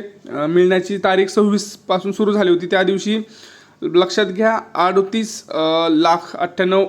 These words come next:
हजार भगिनींना पाचशे चौऱ्याऐंशी कोटींचा लाभ म्हणजे डीबीटी करण्यात आलं होतं. आता त्याच्यामध्ये तुम्ही होता का हे तुम्ही सांगा. आणि ह्याच्यामध्ये उर्वरित ज्या माता भगिनी होत्या ह्यांनाही, ह्यांनी डि-, step by step कसं पैसे हस्तांतरण केलं आहे आणि राहिलेल्यांचं काय होणार हे सुद्धा आपण बघणार आहोत.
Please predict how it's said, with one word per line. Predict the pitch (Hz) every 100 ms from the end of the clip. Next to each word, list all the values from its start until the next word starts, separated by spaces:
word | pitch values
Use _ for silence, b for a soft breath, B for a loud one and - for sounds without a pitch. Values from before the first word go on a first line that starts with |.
| 180
हजार | 170 165 175 139
भगिनींना | 170 175 175 175 190 208 B B B _ -
पाचशे | 185 208
चौऱ्याऐंशी | 202 208 202 196 196
कोटींचा | 196 190 185 180 190
लाभ | 190 180 175 147
म्हणजे | 175 170
डीबीटी | 165 180 175 185
करण्यात | 180 175 165
आलं | - 151 175
होतं. | 175 - 180 214 _ -
आता | 143 175
त्याच्यामध्ये | 170 185 202 202 202
तुम्ही | 202 214 214
होता | 202 208 185
का | 185
हे | 190 180
तुम्ही | 180 180
सांगा. | 185 160 175 - B B B B -
आणि | 170 180 202 202 - - _ -
ह्याच्यामध्ये | 185 233 240 190 147 - -
उर्वरित | 170 202 220 226
ज्या | 220 226
माता | 208 190 190
भगिनी | 180 185
होत्या | 185 156 151 131 -
ह्यांनाही, | 175 196 202 202 226 226 b b b b -
ह्यांनी | 185 214
डि-, | 180 196
step | 180 - 220 190
by | 226
step | 220 220
कसं | - 214 226
पैसे | 226 202 202 202 -
हस्तांतरण | 175 175 - 180 180 180 185
केलं | 180 175 170
आहे | 160
आणि | 175 185
राहिलेल्यांचं | 190 190 190 190 190
काय | 180
होणार | 170 151
हे | 165 175
सुद्धा | 180 175
आपण | 185 175
बघणार | 165 156
आहोत. | 160